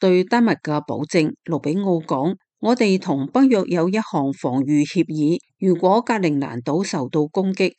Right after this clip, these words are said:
我哋將保護佢。如果我哋已經為此承擔咗責任，噉我哋最好對嗰度發生嘅事有更多嘅控制權。丹麥首相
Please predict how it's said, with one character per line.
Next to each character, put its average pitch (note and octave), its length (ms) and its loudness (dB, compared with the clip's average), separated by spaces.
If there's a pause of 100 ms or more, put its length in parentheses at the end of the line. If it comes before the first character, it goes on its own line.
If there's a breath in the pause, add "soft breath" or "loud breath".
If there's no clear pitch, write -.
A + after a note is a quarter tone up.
(140)
我 G#3+ 100 2
哋 E3+ 240 2
將 A3 260 -2
保 C#3 120 -2
護 C#3 320 -4
佢。 - 260 -10 (200)
如 G3+ 140 0
果 A#3+ 120 6
我 C#4 160 2
哋 F#3+ 80 2
已 F3 180 2
經 A#3+ 280 2
為 C3 240 -2
此 - 240 -4 (260)
承 C3+ 300 -2
擔 G#3+ 260 -2
咗 C#3 220 -4
責 - 140 -4 (120)
任， D#3 180 0 (380)
噉 G3 240 0
我 G3+ 160 0
哋 D#3+ 160 2
最 F#3 220 2
好 E3+ 160 -2 (400)
對 G#3+ 200 4
嗰 G#3+ 160 2
度 A3+ 140 4
發 E3+ 180 -2
生 G#3 320 -4
嘅 F3+ 140 0
事 E3 220 -4 (480)
有 F3+ 200 4
更 F#3+ 280 -2
多 G#3+ 200 -2
嘅 F3+ 200 -2
控 C#3 160 -2
制 C#3+ 100 -8
權。 - 320 -10 (320)
丹 C4 160 4
麥 B3 100 6
首 E3 300 -2
相 F3+ 300 0